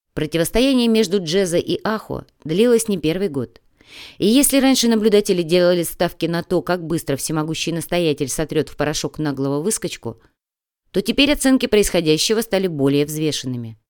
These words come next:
Наблюдатели поняли, что всемогущий Ахо не в силах избавиться от баварского архиепископа, и отношение к папе поменялось.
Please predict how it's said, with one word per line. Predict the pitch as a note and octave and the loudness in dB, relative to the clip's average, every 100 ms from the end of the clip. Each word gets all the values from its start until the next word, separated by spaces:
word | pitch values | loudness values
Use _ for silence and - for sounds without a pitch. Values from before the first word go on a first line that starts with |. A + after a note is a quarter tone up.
| _ _ _ _ _ _ | _ _ _ _ _ _
Наблюдатели | D3 E3+ G3+ A3 A#3 A3 | -4 0 4 4 4 0
поняли, | - C3+ E3 C3 | 2 0 2 -2
что | A2+ C#3 | -4 -8
всемогущий | - F3 F3 A3 - G3 - | -4 -4 0 0 0 -4 -2
Ахо | G#3+ G3+ D3+ A#2+ - | -4 -2 -4 -4 -4
не | A3 | -6
в | A3 | -4
силах | - G3+ D3 | -2 -2 0
избавиться | F3 D3+ D#3+ C3+ E3+ | -4 -2 0 0 -2
от | D#3 | -4
баварского | D3+ F#3+ D#3 - D3+ | -2 -2 -2 -4 -6
архиепископа, | D#3+ - G3 G3 E3 C#3+ - A#2 _ _ _ - | -6 -6 -10 -6 -6 -6 -10 -16 _ _ _ 4
и | A3 | 4
отношение | A#3 B3 - A3 G#3+ | 4 0 2 2 2
к | G#3+ | 0
папе | F3 E3+ E3 | -2 -2 -2
поменялось. | F3 F3+ E3+ C3+ A#2 - - | -4 -4 -4 -4 -6 -12 -20